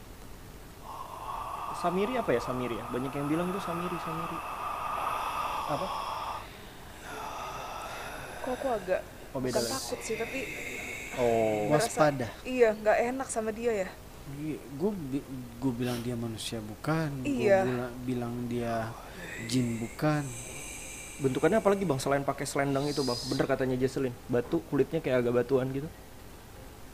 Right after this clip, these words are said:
Speaker 3: Kadang mukanya tuh kayak, kadang mukanya doang ya. Tubuhnya, eh, pas gua liatnya ada kayak sedikit, ada kayak bentuk kayak kulit, tapi gua nggak tahu kulit dari batu atau apa,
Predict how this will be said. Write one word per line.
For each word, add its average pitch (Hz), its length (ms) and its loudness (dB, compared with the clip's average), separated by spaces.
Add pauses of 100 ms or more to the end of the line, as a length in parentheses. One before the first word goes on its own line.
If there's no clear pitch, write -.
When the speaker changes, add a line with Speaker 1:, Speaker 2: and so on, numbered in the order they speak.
(1080)
Speaker 3:
Kadang 208 320 2
mukanya 147 400 0
tuh 170 160 -6
kayak, 127 320 0 (320)
kadang 143 320 -2 (160)
mukanya 143 400 2
doang 143 260 8
ya. 113 100 0 (840)
Tubuhnya, 180 460 6 (260)
eh, 143 500 4 (140)
pas 151 160 0
gua 147 180 2
liatnya 156 380 0
ada 131 140 0
kayak 120 420 -2 (100)
sedikit, 135 460 -4 (120)
ada 127 180 -4
kayak 127 240 -6
bentuk 127 260 -2
kayak 139 200 -2
kulit, 139 200 0
tapi 165 160 -4
gua 175 160 4
nggak 135 100 2
tahu 123 140 -4
kulit 120 180 -4
dari 117 200 -4
batu 113 240 -2
atau 143 180 0
apa, 139 240 -8